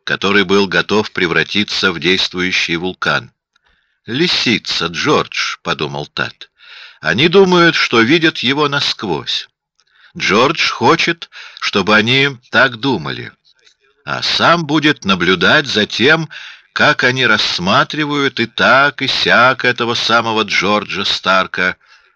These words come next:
А когда они уберутся подальше, достаточно далеко, хитрый старый Джордж прибудет к Таду в своём чёрном торнадо.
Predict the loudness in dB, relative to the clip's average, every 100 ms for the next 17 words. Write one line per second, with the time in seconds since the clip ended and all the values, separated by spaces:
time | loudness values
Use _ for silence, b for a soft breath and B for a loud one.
0 | b -8 -2 0 2 4 4 4 2 4
1 | 4 2 0 -2 0 2 4 4 4 0
2 | -4 -14 b b b b _ -6 -4 -2
3 | 2 2 2 0 0 0 2 2 0 -2
4 | -2 -8 _ _ _ _ -16 -6 0 0
5 | -2 -6 -4 -4 -4 0 0 0 -2 -4
6 | 0 0 0 -4 -6 -6 -2 -2 0 0
7 | 0 -2 -6 0 2 2 0 -4 -4 -2
8 | 0 0 0 0 0 0 -2 -8 -6 -4
9 | -2 2 2 2 -2 -10